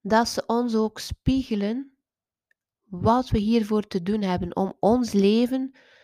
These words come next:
ten volle te gaan leiden.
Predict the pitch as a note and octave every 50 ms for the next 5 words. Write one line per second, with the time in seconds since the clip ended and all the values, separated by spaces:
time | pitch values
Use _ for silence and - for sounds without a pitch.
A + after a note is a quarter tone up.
0 | _ _ _ - A3 G#3 G3+ F#3 F3 F3+ F#3 G#3 A#3+ C4 B3+ B3 B3 - G#3+ G3+
1 | G3 G3+ G3+ G3+ G3+ G3 G3 - F3 F3 F3 F3+ F3+ F3+ F3+ F3 F3 E3 D#3+ D#3+
2 | D#3+ D#3+